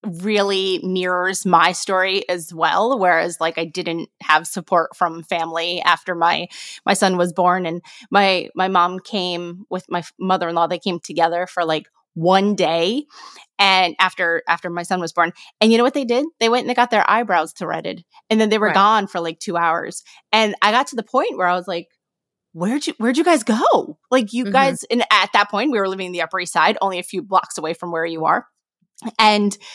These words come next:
Speaker 1: they, they came to help out, went th-, to get their eyebrows done, were gone for, like, an hour or two,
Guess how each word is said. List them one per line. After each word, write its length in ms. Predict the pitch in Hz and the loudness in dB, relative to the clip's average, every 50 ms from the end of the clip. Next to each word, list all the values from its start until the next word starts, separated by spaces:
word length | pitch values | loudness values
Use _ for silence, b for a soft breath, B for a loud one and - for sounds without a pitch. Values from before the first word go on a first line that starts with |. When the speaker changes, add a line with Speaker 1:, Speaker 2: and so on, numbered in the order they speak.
| B B B B B B B B _ - | B B B B B B B B _ -6
Speaker 1:
they, 220 | 202 190 233 226 208 | 0 2 2 2 2
they 340 | 214 196 - 220 196 185 | -2 -4 -2 -2 -2 -4
came 460 | 185 - 240 214 196 180 185 214 269 294 _ - | -4 -4 -2 -2 0 0 -2 -2 -4 -6 _ -4
to 80 | - 226 | -2 0
help 240 | 202 247 233 247 - | 2 4 2 4 4
out, 260 | 160 - 143 180 - - _ _ _ _ _ _ - | 0 2 2 0 -2 -6 _ _ _ _ _ _ -4
went 240 | 175 220 254 294 - | 2 2 2 2 2
th-, 180 | 302 240 - - | -2 -4 -4 -4
to 80 | - | -2
get 120 | 226 240 240 | -2 0 2
their 100 | 247 202 | 2 2
eyebrows 420 | 180 170 165 165 156 147 170 - - | 2 2 2 0 -2 -2 -2 -4 -6
done, 340 | 165 - - 180 202 220 _ _ - | -6 -4 -4 -4 -6 -8 _ _ -6
were 160 | - 208 208 | -4 -2 2
gone 320 | 185 214 214 220 240 269 | 2 4 4 4 2 0
for, 140 | 262 - 190 | -2 -4 -4
like, 200 | 160 170 160 156 | -4 -4 -4 -6
an 80 | 175 156 | -6 -4
hour 300 | 147 143 165 170 165 165 | -4 -4 -2 -2 -4 -6
or 80 | 175 | -6
two, 340 | 180 - - 139 143 190 190 | -10 -8 -8 -8 -8 -8 -10